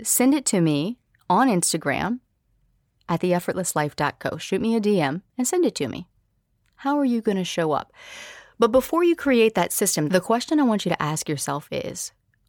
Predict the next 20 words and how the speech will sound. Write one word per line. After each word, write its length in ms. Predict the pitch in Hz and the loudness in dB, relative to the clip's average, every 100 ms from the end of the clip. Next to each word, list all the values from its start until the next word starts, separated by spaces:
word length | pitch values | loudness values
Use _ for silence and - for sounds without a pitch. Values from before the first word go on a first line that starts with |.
| - | -6
"What 240 | 190 294 | -2 -2
feels 300 | - 247 240 | 0 2 2
the 60 | 165 | 0
best?" 460 | 151 - - - - _ _ _ _ _ _ _ _ _ _ _ _ _ _ _ _ _ - - | -2 -4 -8 -12 -14 _ _ _ _ _ _ _ _ _ _ _ _ _ _ _ _ _ -12 -2
If 100 | - | 4
I 120 | 233 | 4
were 80 | 294 | 4
to 80 | |
show 240 | 262 - 208 | 4 4 4
up 160 | 170 - | 2 0
anywhere, 600 | 156 165 214 247 269 285 - _ _ _ _ _ _ _ - | 2 2 2 2 0 -2 -6 _ _ _ _ _ _ _ -2
where 180 | 180 | 2
would 100 | 240 | 4
I 80 | 233 | 2
show 260 | 180 - 175 | 2 4 4
up 120 | 160 | 4
as 140 | 151 | 0
my 100 | 147 | 0
best 280 | 139 139 - | 0 -2 -4
self? 300 | - - - | -6 -6 -10